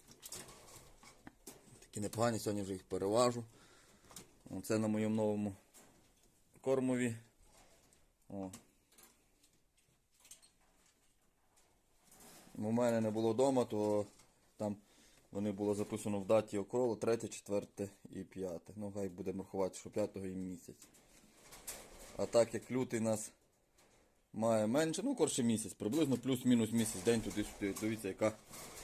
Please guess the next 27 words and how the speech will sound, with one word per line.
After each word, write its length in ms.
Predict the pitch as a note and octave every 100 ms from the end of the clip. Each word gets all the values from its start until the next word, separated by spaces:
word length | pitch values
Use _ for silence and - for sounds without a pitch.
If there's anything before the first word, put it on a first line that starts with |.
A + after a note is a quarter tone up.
| -
мамаша, 520 | G#2 A#2 A#2+ G#2 G2+
яка 240 | G2 A#2 A#2
мамашка, 400 | A#2 B2+ B2 G#2
яка 160 | A#2
горила. 600 | G#2+ A2+ A2 G2+ G2+ G#2 G2+ - _ _ _ _ _ - - - - - - - _ _ _ -
М. 200 | G2 F#2+ -
Ця 160 | - C3+
менша, 400 | B2 A2 G#2 G#2
це 160 | -
вона 380 | C3 B2+ C3 B2 - - - - _ _
у 80 | -
мене, 380 | A#2+ B2+ B2 A#2+ - - - - - - - - - - - A#2+
от 40 | G#2
перед 180 | C3 A#2
цим 160 | C#3+ C#3
десять 240 | C#3+ C#3+
штук 220 | - D#3
вона, 240 | D3+ D3+ D3 - - - - -
в 40 | C#3
неї 180 | C#3+
був 160 | C#3 C#3+
укрол 320 | C#3+ C#3+ C#3
десять 200 | C#3 C3+
штук, 160 | B2+ C#3 -
всі 120 | C3
гарно 320 | B2+ B2+ B2
вигодувала. 600 | A#2+ C#3+ D#3+ E3 E3+ F3+